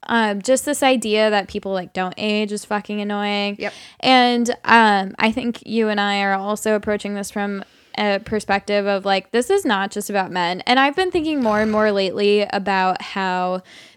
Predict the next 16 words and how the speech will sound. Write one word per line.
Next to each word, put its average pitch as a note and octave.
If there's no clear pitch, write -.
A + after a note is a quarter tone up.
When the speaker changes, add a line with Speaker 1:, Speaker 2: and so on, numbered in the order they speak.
Speaker 1:
this, G3+
like, F#3+
men C4+
and B3
women C4
and A3+
dating, A#3+
like, G#3
all G#3+
of G#3+
this A3
is G#3
really G3+
fucking F3+
annoying. E3+
Like, F#3+